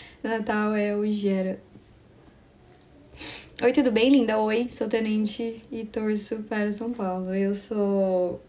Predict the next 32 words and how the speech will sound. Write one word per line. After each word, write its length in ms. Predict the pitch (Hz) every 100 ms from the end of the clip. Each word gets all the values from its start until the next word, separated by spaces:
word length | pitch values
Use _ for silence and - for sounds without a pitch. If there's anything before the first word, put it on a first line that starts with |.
| - - -
estudante 680 | - - 247 220 208 233 -
e 180 | 277 277
torço 320 | 247 214 254
para 160 | 240 226
o 60 |
Palmeiras. 560 | 240 254 220 185 190 - - - - - - -
Vou 100 | 214
ter 120 | 220
que 80 | 214
sair. 260 | 262 240
Beijos, 380 | 196 214 208 208
até 200 | 208 208
a 60 | 226
próxima. 440 | 226 202 196 208
Beijos, 280 | 214 226 220
até 200 | 226 226
a 60 | 233
próxima. 720 | 226 202 196 196 226 233 233 - - - - -
Mãe 120 | 220
dos 120 | 214
meus 180 | 214 226
filhos. 320 | - 220 202 208 -
<laughs> 200 | 240 -
Qual 160 | - 233
o 20 |
seu 140 | 233 269
estilo? 480 | 269 - 214 196
Não 160 | 202 277
sei 240 | - 349
muito 220 | 233 233 220
meu 120 | 208
estilo. 540 | 208 - 208 190 190